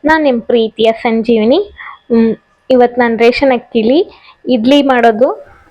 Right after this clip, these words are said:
ಹೇಳ್ಕೊಡ್ತೀನಿ ಬನ್ನಿ. ಹ್ಮ್, ಎಷ್ಟು ಸಾಫ್ಟ್ ಆಗಿದೆ ನೋಡಿ, ಆ, ಹತ್ತಿ ತರ ಸಾಫ್ಟ್ ಆಗಿದೆ. ಆ, ಈ ತರ ಇಡ್ಲಿ ಮಾಡೋದು ಹೇಗಂತ ಹೇಳ್ಕೊಡ್ತೀನಿ. ಏನೇನ್ ಇಂಗ್ರೀಡಿಯೆಂಟ್ಸ್ ಬೇಕು ನೋಡೋಣ ಬನ್ನಿ. ನಾನ್ ಈ ಕಪ್ ತಗೊಂಡಿದ್ದೀನಲ್ಲ, ಈ ಕಪ್ಪಿಂದ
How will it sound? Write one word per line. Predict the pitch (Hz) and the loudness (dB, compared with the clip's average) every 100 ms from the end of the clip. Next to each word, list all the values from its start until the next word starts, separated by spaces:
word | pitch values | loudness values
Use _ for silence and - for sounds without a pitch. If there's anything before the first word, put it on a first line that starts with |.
| - | -8
ಹೇಳ್ಕೊಡ್ತೀನಿ | 240 226 226 214 208 214 | 0 0 0 -2 -2 -2
ಬನ್ನಿ. | 214 202 214 415 539 - _ _ _ - _ _ - | 0 0 2 0 -2 -10 _ _ _ -20 _ _ -2
ಹ್ಮ್, | 240 240 | 2 2
ಎಷ್ಟು | 240 - 285 | 2 -2 -6
ಸಾಫ್ಟ್ | - - 214 247 - 285 | -2 2 4 2 0 2
ಆಗಿದೆ | 262 233 226 | 2 4 2
ನೋಡಿ, | 214 214 202 294 440 831 - 254 - | 2 0 0 0 -2 -8 -8 -8 -4
ಆ, | 226 | -4
ಹತ್ತಿ | 220 220 - 320 | -4 -6 -2 0
ತರ | 320 269 262 - | 2 4 2 2
ಸಾಫ್ಟ್ | 226 233 - 269 | 2 2 0 2
ಆಗಿದೆ. | 247 220 220 339 - - - - - | 2 2 0 0 -4 -14 -18 -14 -4
ಆ, | 226 | -4
ಈ | 202 269 | 0 -2
ತರ | 277 285 277 254 233 - | 2 4 4 4 2 0
ಇಡ್ಲಿ | 240 233 | -2 2
ಮಾಡೋದು | 262 233 226 226 240 | 2 2 2 2 2
ಹೇಗಂತ | 226 226 214 220 | 4 2 2 0
ಹೇಳ್ಕೊಡ್ತೀನಿ. | 226 214 208 208 262 392 | 0 0 -2 0 0 2
ಏನೇನ್ | 294 294 311 | 2 4 4
ಇಂಗ್ರೀಡಿಯೆಂಟ್ಸ್ | 277 240 233 226 240 | 2 2 2 2 0
ಬೇಕು | - 208 208 330 480 - | 0 0 0 -4 -4 -4
ನೋಡೋಣ | 277 262 226 202 | 2 2 2 0
ಬನ್ನಿ. | 190 185 240 508 523 _ _ - - - - | 0 0 2 0 -2 _ _ -20 -20 -8 0
ನಾನ್ | 311 302 | 2 2
ಈ | |
ಕಪ್ | 302 285 285 | 2 0 2
ತಗೊಂಡಿದ್ದೀನಲ್ಲ, | 254 247 233 214 202 226 370 427 330 - | 2 2 2 0 0 0 0 -2 -8 -6
ಈ | 285 | -4
ಕಪ್ಪಿಂದ | - 311 311 294 277 | 2 0 0 -4 -2